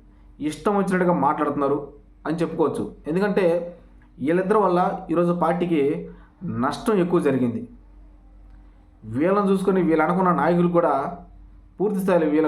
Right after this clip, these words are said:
ఘాటైన వ్యాఖ్యల వల్ల కింద స్థాయి నాయకులు కూడా మోసపోయారు అని చెప్పుకోవచ్చు. రీసెంట్గా వైఎస్ఆర్సీపీ పార్టీలో ఉన్న కార్పొరేటర్ని వీళ్ళు, వీళ్ళు పార్టీలో జాయిన్ చేసుకోవడం జరిగింది. So వాళ్ళు ఎలా వాళ్ళంతటా వాళ్ళు పార్టీలో చేరారా,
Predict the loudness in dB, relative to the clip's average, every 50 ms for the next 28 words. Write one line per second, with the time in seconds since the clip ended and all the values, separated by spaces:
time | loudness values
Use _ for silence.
0 | 0 0 0 2 2 2 2 2 0 2 2 0 0 0 0 0 0 2 2 2
1 | 2 0 0 -2 -4 -6 -8 -16 -20 -20 -20 -20 -20 -20 -6 -4 -2 -2 -2 -2
2 | 0 0 0 2 4 2 2 2 2 2 2 2 2 2 0 -2 -4 -8 -12 -10
3 | -10 -6 -4 0 0 0 0 0 -2 0 2 2 2 0 -2 -4 -8 -10 -6 -6
4 | -4 -2 -2 -2 0 0 0 0 0 -2 -8 -8 -8 -10 -10 -12 -12 -12 -12 -12
5 | -10 -8 -8 -4 0 2 2 2 2 0 0 2 2 2 2 2 2 0 -2 -4
6 | -6 -12 -16 -20 -20 -20 -20 -16 -8 -2 -2 0 0 0 0 -2 -2 0 -2 -2
7 | 0 0 0 0 2 0 0 0 0 -2 -4 -2 0 0 0 0 0 0 0 2
8 | 0 0 -2 -2 0 0 0 -2 -4 -8 -12 -16 -20 -20 -20 -20 -20 -20 -10 -6
9 | -4 -2 -2 -4 -6 -12 -14 -16 -20 -10 -6 -4 -4 0 0 0 0 2 0 0
10 | 0 2 0 0 0 -2 -2 -2 -2 0 2 0 2 2 0 -2 -2 -6 -10 -14
11 | -20 -20 -20 -20 -20 -20 -20 -20 -10 -4 -2 2 2 2 2 2 2 2 2 2
12 | 2 2 2 2 2 2 4 4 2 2 0 0 0 0 0 0 0 -2 -2 0
13 | 0 0 0 0 0 0 0 2 2 2 2 0 0